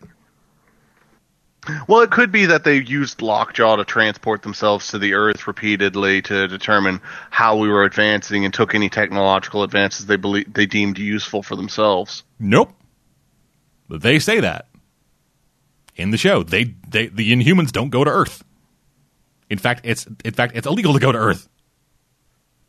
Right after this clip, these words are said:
Speaker 1: Ah.
Speaker 2: And the only, and the only real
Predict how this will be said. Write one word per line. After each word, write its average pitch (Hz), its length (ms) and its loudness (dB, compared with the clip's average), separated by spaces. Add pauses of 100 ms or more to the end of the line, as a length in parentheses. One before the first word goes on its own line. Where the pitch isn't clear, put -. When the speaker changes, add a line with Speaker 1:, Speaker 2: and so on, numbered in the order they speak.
(1160)
Speaker 1:
Ah. 95 260 0 (200)
Speaker 2:
And 120 160 0
the 139 140 2
only, 151 340 2
and 131 120 0
the 139 100 0
only 143 200 2
real 135 420 2